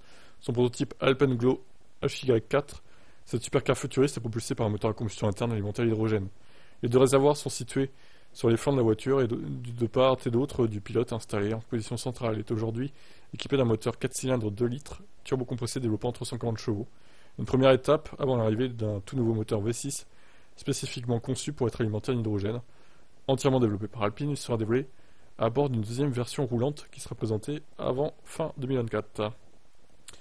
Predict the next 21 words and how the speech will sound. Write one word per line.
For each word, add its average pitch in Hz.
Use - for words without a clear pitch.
Hydro-, 127
l'hydrogène 156
peut 147
également 135
être 131
utilisé 127
dans 147
une 117
pile 135
à 123
combustible 127
qui 139
fournit 120
en 120
électricité -
une 139
motorisation 117
cent 127
pour 123
cent -
électrique. 120